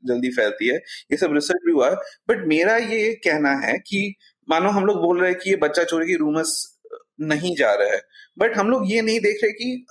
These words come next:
हम लोग की गवर्नमेंट क्या कर रही है, मीडिया संस्थानें क्या कर रही है, कि हम लोग एफर्ट डाल रहे हैं या नहीं डाल रहे। अगर आप पन्द्रह लोग मर जाए, उसके बाद में आप जाते हो और बोलते हो कि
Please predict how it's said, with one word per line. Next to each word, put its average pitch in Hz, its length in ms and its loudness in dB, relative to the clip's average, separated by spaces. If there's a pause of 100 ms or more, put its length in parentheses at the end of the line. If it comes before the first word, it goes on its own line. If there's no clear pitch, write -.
हम 175 80 -4
लोग 214 140 -2
की 226 60 -4
गवर्नमेंट 180 460 0
क्या 170 120 2
कर 156 240 -2
रही 156 120 -2
है, 185 180 0 (360)
मीडिया 139 240 2
संस्थानें 160 520 -2
क्या 147 140 2
कर 143 180 0
रही 147 180 -2
है, 170 180 -4 (240)
कि 196 80 -2
हम 190 140 0
लोग 247 260 0
एफर्ट 226 300 0
डाल 165 260 2
रहे 196 120 2
हैं 190 100 2
या 170 60 -2
नहीं 160 120 -2
डाल 131 160 2
रहे। 110 120 0 (320)
अगर 214 400 0
आप 190 120 2
पन्द्रह 170 380 0
लोग 202 260 0
मर 151 260 2
जाए, 175 180 0
उसके 175 240 -2
बाद 165 260 0
में 175 140 -4
आप 170 300 -4
जाते 117 380 0
हो 165 120 4
और 151 80 2
बोलते 143 320 0
हो 165 60 0
कि 180 200 -4